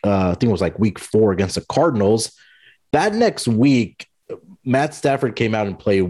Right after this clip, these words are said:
well. He came out and threw three hundred sixty-five passing yards. So I think even though this is a divisional game, I think that this is where, you know, like you said, Matt Stafford knows that he didn't have a great game in prime time. So I think that this is where he'll come out and play well,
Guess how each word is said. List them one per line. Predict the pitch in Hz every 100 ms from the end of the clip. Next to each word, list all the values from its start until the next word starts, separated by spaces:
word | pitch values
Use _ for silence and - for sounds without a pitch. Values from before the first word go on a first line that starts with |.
| 87
well. | 95 90
He | 92
came | - 117 117
out | 104
and | 98 -
threw | 101
three | - 101
hundred | 95 98 92
sixty-five | - 92 92 92 85
passing | - 87 - 90
yards. | 92 113
So |
I | 139
think | - 415 - - - - _ -
even | 214 196
though | 165
this | 151 143
is | 135
a | 113
divisional | 147 95 120 120 110 98
game, | - 101 117
I | 110
think | 107 151 147
that | 117 101
this | 101
is | -
where, | 104 104 104 98
you | 104 110
know, | 101 95 95 92 101
like | 120 120
you | 117
said, | 117 92
Matt | 110 113 -
Stafford | 113 107 110 95 - - _ _ -
knows | 113 131 135
that | 127
he | 127 120
didn't | 120 123 120
have | 113 117
a |
great | 98 117 113
game | 120 117
in | 117
prime | - 117 117
time. | 113 117 117
So | 113
I | 104
think | 101 113
that | 101 95
this | 104
is | -
where | 104
he'll | 101 101
come | - 101
out | 98
and | 92
play | - 98
well, | 92 101 101 95